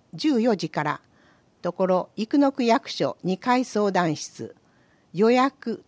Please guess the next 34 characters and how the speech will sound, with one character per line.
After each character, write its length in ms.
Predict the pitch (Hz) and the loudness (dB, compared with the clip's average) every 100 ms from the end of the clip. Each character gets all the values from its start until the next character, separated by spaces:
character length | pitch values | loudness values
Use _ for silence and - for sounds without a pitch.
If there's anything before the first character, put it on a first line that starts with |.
| - | -2
問 220 | 202 196 | 0 2
い 80 | 190 | 2
合 80 | |
わ 120 | 175 190 | 0 0
せ、 280 | 180 165 _ _ _ _ | -2 -4 _ _ _ _
生 240 | 214 - 269 | -6 0 2
野 140 | 277 | 2
区 120 | - | 2
役 260 | 240 226 - | 2 2 -2
所 260 | - 135 - _ | -4 -4 -6 _
保 140 | 185 | -4
健 300 | 185 254 240 | 0 2 2
福 220 | 262 - 202 | 0 -2 -4
祉 200 | - - | -4 -4
課 220 | 165 - - | -6 -6 -6
二 140 | 190 | -6
階 260 | 202 214 208 | 0 2 2
二 160 | 226 302 | 2 2
十 220 | 214 160 | 0 0
三 320 | - 214 170 | 0 -2 -2
番。 220 | 135 117 _ _ _ _ - | -6 -8 _ _ _ _ -6
電 340 | 170 196 196 190 | 0 2 2 0
話、 240 | 165 - - | 0 -2 -6
零 240 | 170 196 180 | -2 0 2
六 400 | 175 - 135 - - | -2 -4 -12 -6 -2
六 240 | 208 294 | 0 2
七 280 | 294 277 180 | 2 2 0
一 340 | - - 240 | -4 -8 -6
五 240 | 233 233 165 | -2 0 0
の 220 | 131 110 _ - | 0 -6 _ -4
九 240 | 247 294 | 0 0
九 280 | 294 254 175 | 0 0 0
六 260 | 151 - 160 | 0 -2 -4
八。 420 | 170 - 147 | -4 -6 -14